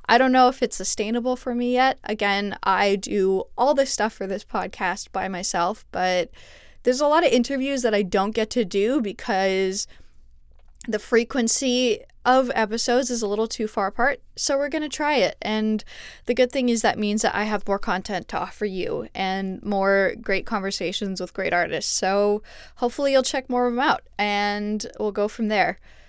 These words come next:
Also, if you listened to last episode, you'll know that I started talking a little bit about going to shows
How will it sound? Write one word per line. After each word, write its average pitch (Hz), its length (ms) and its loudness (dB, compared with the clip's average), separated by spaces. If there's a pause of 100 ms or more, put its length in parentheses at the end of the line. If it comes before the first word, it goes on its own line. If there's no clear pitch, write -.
(180)
Also, 269 320 6
if 220 180 2
you 202 120 4
listened 202 440 -2
to 202 240 -2
last 185 320 -2
episode, 180 640 -2
you'll 214 120 -2
know 214 180 4
that 202 160 2
I 190 420 2
started 262 400 0
talking 220 360 -4
a 220 60 -2
little 196 240 0
bit 185 300 -2
about 185 440 0
going 196 340 -4
to 214 100 -4
shows 185 680 0